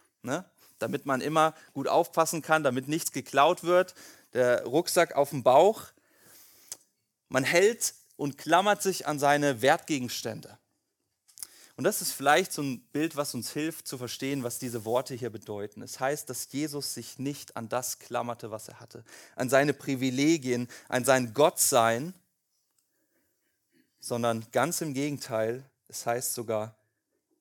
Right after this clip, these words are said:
er entäußerte sich selbst.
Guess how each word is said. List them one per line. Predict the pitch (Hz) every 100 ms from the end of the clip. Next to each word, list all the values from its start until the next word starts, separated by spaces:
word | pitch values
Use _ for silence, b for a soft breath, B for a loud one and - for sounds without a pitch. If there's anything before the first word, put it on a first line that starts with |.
| _ _ _ _
er | 110 110
entäußerte | 113 110 - - 127 135 - 113 -
sich | 101 101 -
selbst. | - - - - -